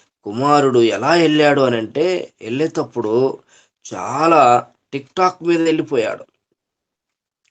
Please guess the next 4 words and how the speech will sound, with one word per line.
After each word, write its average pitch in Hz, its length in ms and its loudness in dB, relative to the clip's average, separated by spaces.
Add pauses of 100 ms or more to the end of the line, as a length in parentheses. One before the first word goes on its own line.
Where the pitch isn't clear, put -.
(560)
బాగా 147 300 4
స్టైల్గా 180 600 4
వెళ్ళాడు. 156 500 2 (160)
ఎందుకు? 170 580 0